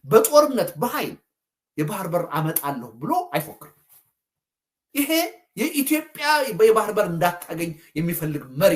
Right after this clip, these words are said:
አመለካከት ነው፣ አካሄድ። ስለዚህ ለዚህ ነው የእሳቸው አጀንዳ የባህር በር አጀንዳ አይደለም። የባህር በር አጀንዳ ያለን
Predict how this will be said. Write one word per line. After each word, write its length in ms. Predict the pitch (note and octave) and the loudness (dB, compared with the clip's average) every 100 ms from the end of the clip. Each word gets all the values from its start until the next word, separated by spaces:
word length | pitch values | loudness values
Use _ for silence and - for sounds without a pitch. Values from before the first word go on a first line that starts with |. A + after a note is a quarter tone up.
| C#3 | 2
አመለካከት 580 | B2+ A2+ F#2 - - - | -4 -10 -14 -16 -20 -20
ነው፣ 120 | - _ - - | -20 _ -20 -12
አካሄድ። 360 | C#3+ G#2+ - _ _ _ _ _ _ _ _ _ _ _ _ _ | -12 -12 -18 _ _ _ _ _ _ _ _ _ _ _ _ _
ስለዚህ 220 | - A3+ A3 | -8 -6 2
ለዚህ 320 | G#3+ F3+ A3+ | 2 2 0
ነው 160 | G#3 D3+ - - _ _ - | 0 -2 -6 -16 _ _ -12
የእሳቸው 420 | D3+ G#3+ A3 - | -6 -6 -4 -6
አጀንዳ 320 | G#3 A3+ - - - - - | -2 -4 -2 -6 -6 -16 -6
የባህር 280 | C#3+ D3+ - | -2 -2 -4
በር 160 | B2+ | -8
አጀንዳ 340 | G2+ F#2 F#2+ E2+ | -10 -14 -16 -18
አይደለም። 360 | - - _ G#3+ - _ _ _ _ _ - | -20 -20 _ -20 -20 _ _ _ _ _ -8
የባህር 260 | D3 G#3 G3+ | -4 -2 -2
በር 240 | E3+ C#3+ C3+ | -2 -2 -6
አጀንዳ 360 | D3+ C#3 C3 A2+ | -6 -8 -8 -10
ያለን 340 | G#2+ D3+ A3 | -10 -8 -6